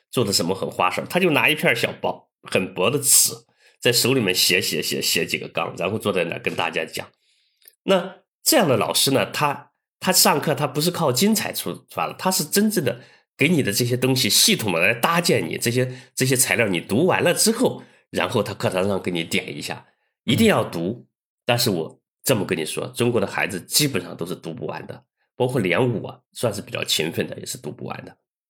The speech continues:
Speaker 2: 嗯哼。
Speaker 1: 太多的这个材料，有一些必读的材料，有一些这个选读的这个材料，都是一大，就是几十页子、几十页子的给你。的，而现在，现在好了，现在是电子的，原来还得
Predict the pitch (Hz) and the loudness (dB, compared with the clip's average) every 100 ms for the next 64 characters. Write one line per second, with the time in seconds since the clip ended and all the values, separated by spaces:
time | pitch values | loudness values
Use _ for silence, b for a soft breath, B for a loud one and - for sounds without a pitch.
0 | 127 110 104 104 - 123 101 80 82 80 | -6 -4 -2 -4 -2 0 0 -2 -4 -6
1 | 78 78 - - - - - 80 101 139 | -6 -8 -8 -6 -6 -6 -4 -2 0 -2
2 | 127 156 98 85 95 - 76 80 82 80 | 0 -2 -2 -2 -2 -2 -2 -2 -4 -4
3 | 87 113 123 127 127 _ _ _ _ - | -4 0 0 0 -6 _ _ _ _ -6
4 | 95 82 78 - - 120 85 78 82 110 | -2 -2 -4 -2 0 0 0 -6 -4 0
5 | 131 90 - _ 98 85 - - - 73 | 0 -2 -10 _ -6 -4 -4 -4 -4 -6
6 | - - 170 202 202 196 123 107 131 123 | -8 0 2 4 4 4 2 0 -2 -2
7 | - - - _ _ - 147 127 - _ | -4 -8 -10 _ _ -6 -4 -4 -8 _
8 | _ - 110 117 196 233 240 147 123 95 | _ -2 2 4 4 4 4 2 0 0
9 | 95 123 135 98 90 - 87 87 76 - | 0 2 2 2 -4 -4 -4 -4 -8 -12
10 | b b b b b - 110 - 214 - | b b b b b -6 -2 0 2 4
11 | 151 117 110 - - 147 120 - 78 85 | 4 2 0 -4 0 2 2 0 -2 0
12 | 127 113 123 135 98 - - 90 87 107 | 0 0 2 0 0 -4 -8 -4 0 0
13 | 120 101 - - 120 | 0 -2 0 -2 -4